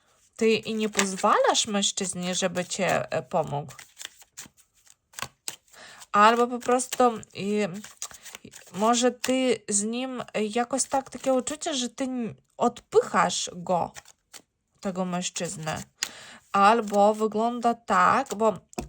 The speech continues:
ten mężczyzna jeszcze może być z przeszłości twojej, której gdzieś jeszcze w twoim życiu jest, i,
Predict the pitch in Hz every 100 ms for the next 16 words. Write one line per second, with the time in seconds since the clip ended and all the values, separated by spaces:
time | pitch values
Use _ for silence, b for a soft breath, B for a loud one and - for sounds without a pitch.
0 | 202 - 254 269 247 - 285 294 226 226
1 | 254 - 233 220 247 233 208 220 269 -
2 | 202 185 180 208 269 - _ - 240 240
3 | - 214 220 254 - 180 - 190 185 165
4 | - 233 269 233 175 - B B B B
5 | 185 170 277 294 202 196 254 - 240 226
6 | 214 233 233 220 208 240 247 - 226 190
7 | 185 - 403 - - B B B B _
8 | 240